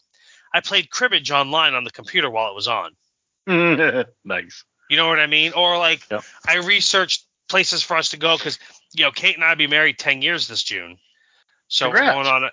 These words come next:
Speaker 1: yeah, kinda wild, isn't that?
Speaker 2: <laughs>
Speaker 1: Uh, so we're planning on a, our ten-year wedding anniversary trip,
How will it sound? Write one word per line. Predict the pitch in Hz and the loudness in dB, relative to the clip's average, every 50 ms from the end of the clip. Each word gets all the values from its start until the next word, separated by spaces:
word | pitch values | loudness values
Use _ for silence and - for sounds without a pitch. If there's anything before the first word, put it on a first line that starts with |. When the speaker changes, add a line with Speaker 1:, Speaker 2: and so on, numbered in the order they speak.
| _ _ _ _ _ _ _ | _ _ _ _ _ _ _
Speaker 1:
yeah, | - 135 175 170 143 123 110 110 104 104 - - | 0 2 2 2 2 2 -2 -4 -10 -18 -18 -8
kinda | - 143 139 131 127 | -2 0 0 0 0
wild, | 120 123 143 170 151 120 101 | 0 0 0 2 2 0 -2
isn't | 98 101 117 120 123 | -4 -6 -6 -4 -2
that? | 139 160 180 160 - _ _ _ _ _ _ _ _ _ _ _ _ _ _ _ | -2 -2 -2 -2 -6 _ _ _ _ _ _ _ _ _ _ _ _ _ _ _
Speaker 2:
<laughs> | 190 190 - - 170 - - - - _ _ _ _ _ _ _ _ _ _ _ _ - - - - - _ _ - | -2 0 2 0 0 -2 -4 -14 -20 _ _ _ _ _ _ _ _ _ _ _ _ -20 -20 -20 -20 -20 _ _ -2
Speaker 1:
Uh, | 139 135 127 127 120 | 0 2 2 4 2
so | - - - 160 147 139 135 | 2 2 2 2 2 0 0
we're | 127 135 151 151 151 143 120 120 | -2 -2 -2 -2 -2 -2 -6 -10
planning | - - 170 160 151 151 147 147 | -6 -2 0 2 2 2 2 2
on | 143 139 139 135 | 2 2 4 4
a, | 135 131 131 131 | 4 4 4 4
our | 131 120 123 | 2 2 0
ten-year | - - 147 143 143 139 135 135 131 127 123 | 0 0 -2 -2 0 0 0 0 0 0 0
wedding | 123 135 151 170 165 143 | -2 -2 0 0 2 0
anniversary | 120 110 104 104 107 104 - - 110 98 | 0 0 -2 -4 -6 -6 -6 -6 -8 -10
trip, | 95 - - 110 107 101 - | -12 -8 -6 -6 -6 -6 -8